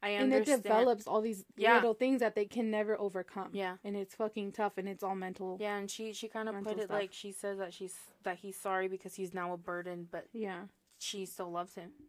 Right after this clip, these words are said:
Speaker 1: so she doesn't know
Speaker 2: Oh.
Speaker 1: what to do.
Speaker 2: Right.
Speaker 1: And I get where, you know, somebody has anxiety, it can
Speaker 2: Mm-hmm.
Speaker 1: get tiring on the other person as well.
Speaker 2: Yeah.
Speaker 1: Having to deal with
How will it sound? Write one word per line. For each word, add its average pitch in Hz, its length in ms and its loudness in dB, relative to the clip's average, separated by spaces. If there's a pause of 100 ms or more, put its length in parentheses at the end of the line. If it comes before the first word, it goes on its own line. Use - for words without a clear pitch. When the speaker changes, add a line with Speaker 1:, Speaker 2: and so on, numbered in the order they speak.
(240)
Speaker 1:
so 202 100 -8
she 196 120 -4
doesn't 185 180 -2
know 185 80 -2
Speaker 2:
Oh. - 20 -6
Speaker 1:
what 170 140 -8
to 185 80 -10
do. 175 180 -8 (240)
Speaker 2:
Right. 202 180 -2
Speaker 1:
And 220 140 4
I 214 100 4
get 202 420 2 (440)
where, 196 560 2 (400)
you 208 100 -2
know, 196 380 0 (300)
somebody 214 260 -2
has 208 180 -4
anxiety, 190 640 -4 (120)
it 214 160 4
can 226 80 0
Speaker 2:
Mm-hmm. 208 80 -2
Speaker 1:
get 202 120 -2
tiring 196 440 -2
on 175 160 -6
the 175 80 -6
other 170 160 -6
person 170 420 -8
as 151 140 -12
well. 147 160 -2
Speaker 2:
Yeah. 214 200 -2 (240)
Speaker 1:
Having 190 360 0
to 190 100 -8
deal 180 240 -6
with 180 140 -8